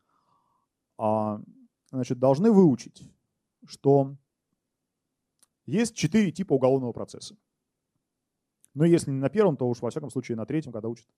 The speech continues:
уголовный процесс. Есть четыре типа уголовного процесса. Есть процесс обвинительный, это архаичный процесс.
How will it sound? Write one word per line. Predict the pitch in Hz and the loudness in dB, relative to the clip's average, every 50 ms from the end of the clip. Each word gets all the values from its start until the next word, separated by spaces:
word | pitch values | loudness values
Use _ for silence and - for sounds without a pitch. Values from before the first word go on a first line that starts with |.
| _ _ _ _ _ _ _ | _ _ _ _ _ _ _
уголовный | - 113 107 110 107 - | -4 -2 -2 -2 -4 -6
процесс. | - - - - - - _ _ _ _ _ _ _ _ _ _ _ _ _ _ _ _ _ _ _ _ | -10 -14 -16 -18 -20 -20 _ _ _ _ _ _ _ _ _ _ _ _ _ _ _ _ _ _ _ _
Есть | - 196 240 233 | -2 -2 -2 -2
четыре | - 175 - 196 214 208 | -2 -4 -2 0 0 0
типа | - - - - | -2 -4 -2 -2
уголовного | 147 131 127 123 123 117 110 - | 0 2 4 2 2 0 -4 -8
процесса. | - 95 - - - - - - | -8 -12 -14 -16 -20 -18 -10 -4
Есть | 117 175 208 - | -4 -4 -2 -2
процесс | 151 131 120 - 131 - - | -2 -4 -2 -4 -6 -8 -8
обвинительный, | 101 98 110 139 208 214 - 208 180 165 156 151 151 | -12 -10 -10 -10 -10 -8 -8 -8 -6 -6 -6 -8 -8
это | 139 - - 117 | -10 -10 -10 -10
архаичный | - - 117 139 208 196 - 185 165 | -10 -2 0 0 0 0 -2 -8 -8
процесс. | - 147 135 - - 135 127 - - - | -6 -6 -6 -6 -6 -8 -8 -10 -14 -20